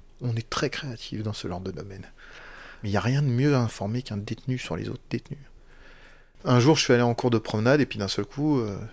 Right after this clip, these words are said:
alors que j'avais inventé une histoire en préparation du jour où, où ça se saurait, d'un seul coup, je suis passé à côté d'une fenêtre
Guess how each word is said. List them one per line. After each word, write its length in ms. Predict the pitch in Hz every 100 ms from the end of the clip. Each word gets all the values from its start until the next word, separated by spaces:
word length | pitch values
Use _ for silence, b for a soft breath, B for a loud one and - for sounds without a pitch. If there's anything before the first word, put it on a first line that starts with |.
| -
alors 220 | - 107
que 100 | -
j'avais 200 | 113 104
inventé 340 | 120 113 123 135
une 100 | 120
histoire 220 | 120 147
en 60 | 104
préparation 580 | - 127 110 107 -
du 160 | 117 101
jour 380 | 101 139 143 107
où, 340 | 98 104 101
où 80 | -
ça 160 | 117 -
se 80 | -
saurait, 360 | - 98 139 B B B B B
d'un 80 | 104
seul 160 | - 113
coup, 180 | -
je 60 | 143
suis 80 | -
passé 240 | 113 -
à 20 |
côté 220 | 120 - 110
d'une 160 | 107
fenêtre 440 | - 107 120 139